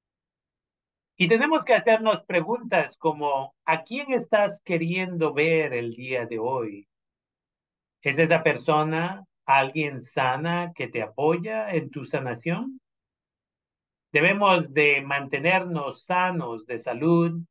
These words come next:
y amarnos a nosotros, nosotras, porque hay gente que depende de nosotros y nosotras. Y el otro, no hagas favores por otros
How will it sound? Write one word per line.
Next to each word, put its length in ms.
y 160
amarnos 720
a 80
nosotros, 640
nosotras, 960
porque 300
hay 160
gente 580
que 120
depende 560
de 140
nosotros 960
y 140
nosotras. 760
Y 440
el 180
otro, 480
no 280
hagas 380
favores 720
por 180
otros 720